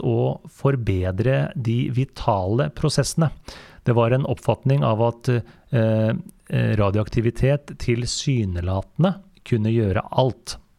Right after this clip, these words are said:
I en artikkel skrevet av doktor C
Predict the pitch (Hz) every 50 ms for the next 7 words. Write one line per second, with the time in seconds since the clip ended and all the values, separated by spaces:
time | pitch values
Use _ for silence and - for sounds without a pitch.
0 | _ - - - - - - - _ _ _ _ _ _ - 143 131 139 147 160
1 | 147 143 147 151 151 - 143 117 - - 139 135 135 131 - - 156 135 120 113
2 | 113 - 135 127 117 120 117 113 117 120 113 98 117 117 - - - 127 123 127
3 | - - 120 - - - - 123 120 123 127 131 147 -